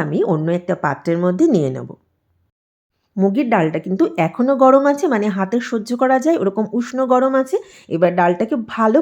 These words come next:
করে মেখে নিতে হবে, মানে পুলি তৈরি করার জন্য একটা ডো তৈরি করে নিতে হবে। এখানে আমি নিয়ে নিয়েছি এক কাপ চালের গুঁড়ো, তবে এই চালের গুঁড়ো কতটা লাগবে সেটা কিন্তু একদম শেষ পর্যায়ে গিয়ে বলতে পারবো। তার কারণ এখানে অল্প অল্প করে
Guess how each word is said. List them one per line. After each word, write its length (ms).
করে 160
মেখে 320
নিতে 240
হবে, 180
মানে 140
পুলি 300
তৈরি 280
করার 260
জন্য 140
একটা 120
ডো 100
তৈরি 280
করে 240
নিতে 200
হবে। 180
এখানে 240
আমি 220
নিয়ে 240
নিয়েছি 280
এক 80
কাপ 120
চালের 360
গুঁড়ো, 180
তবে 180
এই 60
চালের 320
গুঁড়ো 160
কতটা 300
লাগবে 260
সেটা 260
কিন্তু 200
একদম 220
শেষ 160
পর্যায়ে 440
গিয়ে 140
বলতে 280
পারবো। 240
তার 220
কারণ 240
এখানে 180
অল্প 240
অল্প 140
করে 120